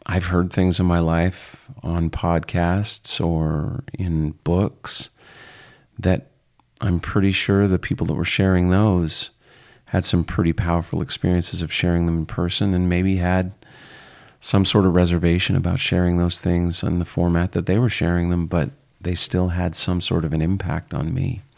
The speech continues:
So I'm gonna go ahead and do this. And I mentioned in the first couple of episodes, which turned into being just one episode, part one and two, I think I called it, but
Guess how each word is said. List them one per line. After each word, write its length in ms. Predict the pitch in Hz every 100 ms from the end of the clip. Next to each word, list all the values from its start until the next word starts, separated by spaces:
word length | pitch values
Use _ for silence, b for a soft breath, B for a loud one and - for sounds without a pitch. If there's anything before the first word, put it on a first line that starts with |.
| B B B B B B B
So 220 | - 90
I'm 100 | 104
gonna 140 | 113
go 180 | 92 92
ahead 240 | 87 90
and 160 | 85 82
do 220 | 90 98
this. 580 | 85 85 85 - - - B B B B B B
And 160 | - 92
I 100 | 92
mentioned 540 | 101 135 160 - 92
in 220 | 87 87 85
the 60 |
first 520 | - 90 85 - -
couple 400 | - 101 - 85
of 220 | 82 85 -
episodes, 800 | 90 87 92 - 85 80 80 -
which 320 | 82 78 - -
turned 260 | 101 90
into 200 | 85 80
being 240 | 82 82 80
just 200 | 80 -
one 300 | 80 82 82
episode, 600 | 80 82 - 80 78 -
part 280 | - 87
one 220 | - 80 78
and 160 | 76
two, 260 | - 78 78
I 60 |
think 180 | 78 -
I 80 | 80
called 380 | - - 80 85
it, 160 | -
but 180 | 85 78